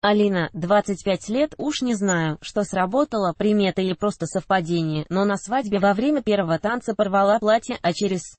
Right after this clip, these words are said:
полгода после свадьбы начались ссоры и с мужем, и с его мамой.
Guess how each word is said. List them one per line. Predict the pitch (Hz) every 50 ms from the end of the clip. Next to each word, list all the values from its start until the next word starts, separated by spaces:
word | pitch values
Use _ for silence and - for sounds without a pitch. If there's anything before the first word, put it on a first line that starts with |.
| _ _ _ _ _ _ _ _ _ _ _ _ _ _
полгода | - 190 185 180 180 190 254 262 214 190
после | - 208 208 - - 214
свадьбы | 208 - 202 208 196 160 160 175
начались | 190 190 196 - - 220 226 226 208 -
ссоры | - - - - - 233 202 196
и | 202 190
с | - -
мужем, | 214 202 196 185 208 233 226 -
и | -
с | 170 - 196
его | 208 202 202 247 254
мамой. | 220 180 165 160 156 156 151